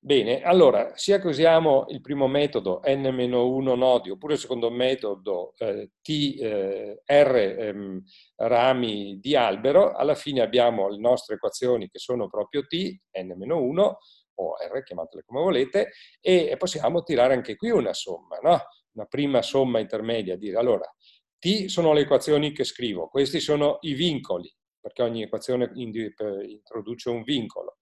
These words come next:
e quindi sono esattamente R o esattamente n meno uno, comunque volete dirlo, sono T, ma le correnti in tutto sono L, una per ogni lato, quindi anche qui abbiamo più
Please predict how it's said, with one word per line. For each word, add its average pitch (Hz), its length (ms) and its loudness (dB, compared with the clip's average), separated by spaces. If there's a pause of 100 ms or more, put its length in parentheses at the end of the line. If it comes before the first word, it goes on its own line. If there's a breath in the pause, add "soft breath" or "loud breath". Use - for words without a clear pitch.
(360 loud breath)
e 113 100 -12
quindi 147 180 -2
sono 120 180 -8
esattamente 123 680 2
R 92 140 -2
o 82 60 -8
esattamente 104 560 -6
n 117 60 -4
meno 113 260 -4
uno, 113 260 -6
comunque 107 260 -4
volete 101 220 -2
dirlo, 98 260 -4
sono 131 300 -4
T, - 440 -6
ma 135 240 2
le 135 120 0
correnti 135 480 2
in 113 100 -6
tutto 120 280 -6
sono 156 280 2
L, 175 380 2
una 123 220 0
per 98 140 -4
ogni 160 220 0
lato, 120 440 0
quindi 143 240 -2
anche 101 240 -4
qui 208 180 -2
abbiamo 123 540 4 (400 soft breath)
più 190 360 4